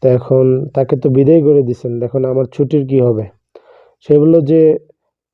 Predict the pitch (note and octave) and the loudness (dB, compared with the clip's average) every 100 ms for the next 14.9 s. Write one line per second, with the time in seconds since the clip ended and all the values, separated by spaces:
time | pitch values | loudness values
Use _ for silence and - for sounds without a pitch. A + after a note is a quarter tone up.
0 | _ - B2+ B2+ D#3+ D#3+ E3 E3 D#3 F3+ | _ -4 -4 0 0 2 2 0 -4 -8
1 | - D3 - D#3+ D#3 D#3 C#3+ C3+ D3+ D3+ | -8 -8 -4 -2 0 0 0 0 0 0
2 | C#3 E3+ D#3 D#3 D#3+ F3 A#3+ - _ _ | 0 0 0 0 0 0 0 -4 _ _
3 | _ _ _ _ _ - F3+ F3+ F3 G3+ | _ _ _ _ _ -2 2 2 0 -2
4 | G3+ F#3 A#3 G3 F3+ F3+ - E3 D3 D#3+ | -2 -2 0 0 0 -2 -2 -4 -2 0
5 | C#3 A#2+ B2 C3+ A#2+ D3 C3+ A#2+ B2 A#2 | 0 0 -2 -4 -4 -2 -2 -2 -4 -8
6 | A#2 _ _ _ _ _ _ _ _ _ | -14 _ _ _ _ _ _ _ _ _
7 | A#3+ A#3 B3 A#3+ G#3 G3+ G3 - D#3+ - | -4 0 2 2 4 2 0 -2 -6 -2
8 | F3 - E3+ E3+ D#3+ D3 - - C#3+ - | -2 0 2 2 0 -2 -4 -4 -4 -4
9 | C#3+ D3+ C#3 C3+ C#3 _ _ _ _ _ | 0 0 0 -2 -8 _ _ _ _ _
10 | _ - B2+ B2 - D#3 D#3 D#3+ D#3 D3 | _ -6 -4 -2 -2 0 2 2 2 -2
11 | D3 C3+ - C#3+ C#3+ E3 C4 - E3+ C#3+ | -4 -4 -4 -2 0 -2 -6 -6 -2 0
12 | B2+ B2 C#3+ C#3+ B2 C#3+ C#3 C3+ C3 C3 | -2 0 0 0 0 -2 0 0 0 2
13 | C3 C3+ C3 C#3 C3+ C3+ B2+ C3 C3+ - | 2 0 0 0 0 0 -2 -4 -6 -4
14 | B2 - D3 C#3+ C3 B2+ C#3 C#3 - | -8 -2 0 2 0 -2 -2 -2 -4